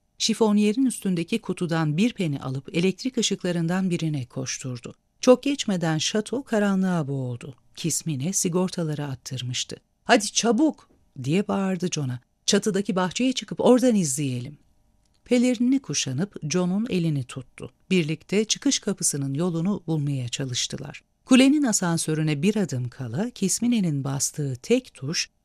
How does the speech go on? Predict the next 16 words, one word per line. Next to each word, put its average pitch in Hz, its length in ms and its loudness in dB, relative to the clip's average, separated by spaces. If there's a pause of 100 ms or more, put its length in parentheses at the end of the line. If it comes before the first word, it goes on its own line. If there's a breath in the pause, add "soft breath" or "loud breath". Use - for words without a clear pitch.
onları 220 340 4
yukarı 185 380 0
çekti. - 480 -8 (300)
John 240 300 6
kızı 165 380 -4
karanlıkta 156 640 0
kollarıyla 156 680 0
sardı 151 640 -2
ve 180 260 -2
dudaklarından 151 1080 -2
öptü. - 380 -12 (560)
Romantizm 156 680 0 (240 loud breath)
sonunda 160 440 0
John 156 200 -2
Anger'ı 185 460 0
bulmuştu. 143 600 -4